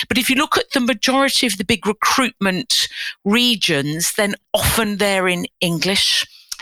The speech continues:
If you, you know, if you look at a lot of Asia Pac, the easiest common knowledge would, wouldn't, uh, language would be English. Japan, obviously, huge market. To my knowledge, it hasn't been published in Japanese, um, but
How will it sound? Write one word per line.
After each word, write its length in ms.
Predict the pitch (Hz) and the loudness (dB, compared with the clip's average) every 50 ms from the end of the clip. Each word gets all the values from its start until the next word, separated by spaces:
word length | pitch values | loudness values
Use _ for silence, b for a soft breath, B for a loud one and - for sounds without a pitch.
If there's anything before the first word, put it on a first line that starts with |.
| B _ | B _
If 180 | 196 - - | -4 -2 0
you, 140 | 202 214 214 - | 0 0 0 0
you 120 | - 226 220 | 0 2 2
know, 80 | 170 | 2
if 120 | 160 156 - | 0 0 0
you 80 | 233 | 0
look 180 | 220 226 - - | 0 2 2 0
at 100 | 220 196 | 0 2
a 80 | 220 214 | 0 0
lot 200 | 214 247 262 254 | 2 2 2 2
of 100 | 247 226 | 2 0
Asia 300 | 220 214 190 - 202 - | 0 0 0 0 -2 -2
Pac, 280 | - - 240 202 - - - _ _ - B B B B B B B - | 0 0 2 2 0 0 -4 _ _ -14 B B B B B B B -2
the 60 | 208 202 | 0 2
easiest 500 | 226 247 254 247 - 226 214 - - - | 2 2 2 2 2 0 0 0 0 0
common 400 | - - - 247 240 220 185 170 | 0 0 2 0 0 0 0 -2
knowledge 420 | 165 151 151 151 156 151 - - | -2 -2 -2 -4 -4 -4 -4 -4
would, 220 | 175 175 196 190 - _ | -2 -2 -2 -2 0 _
wouldn't, 260 | 185 185 247 302 - - | -2 -2 -2 -6 -4 -2
uh, 160 | - 175 165 - - | -2 0 0 0 0
language 460 | 180 175 165 - 175 151 139 - - | -2 -2 -2 0 -2 0 0 0 0
would 200 | 202 - - - | 0 0 0 0
be 180 | - 196 - - | 0 -2 0 0
English. 640 | - 202 214 208 185 - 151 120 - 135 - - - B B B B B B - | -2 0 0 0 -2 0 0 0 0 0 0 0 -2 B B B B B B -2
Japan, 480 | - 285 294 - - 311 294 262 220 208 | -2 -2 0 0 0 2 2 2 2 0
obviously, 380 | 196 160 165 165 - - 185 | 0 0 0 0 0 0 0
huge 760 | - - - - - 247 254 254 247 233 214 190 - - - | 0 0 -2 0 2 2 4 4 4 2 2 0 0 -2 0
market. 460 | - 156 147 143 - - 139 - - - | 2 2 0 0 0 0 0 0 0 -2
To 100 | - 196 | 0 0
my 100 | 202 208 | 0 2
knowledge, 360 | 208 240 247 233 220 175 - | 2 2 2 2 2 0 0
it 80 | - | 0
hasn't 260 | 156 165 165 - 180 165 | 0 0 -2 -2 -2 -2
been 160 | 151 143 135 | -2 -2 0
published 400 | - 156 143 147 147 - - - | -2 -2 0 0 -2 -2 -2 -2
in 160 | 143 143 131 | -2 -4 -2
Japanese, 720 | - - 151 - - - 147 143 143 135 135 147 160 - - B B B B B B B B - | -2 -2 -2 -2 -4 -4 -2 0 0 0 -2 -4 -4 -6 -6 B B B B B B B B 0
um, 300 | 220 226 220 208 196 - - | 0 0 0 -2 -6 -8 -4
but 320 | - 233 220 - - - | -2 -2 0 0 -2 -4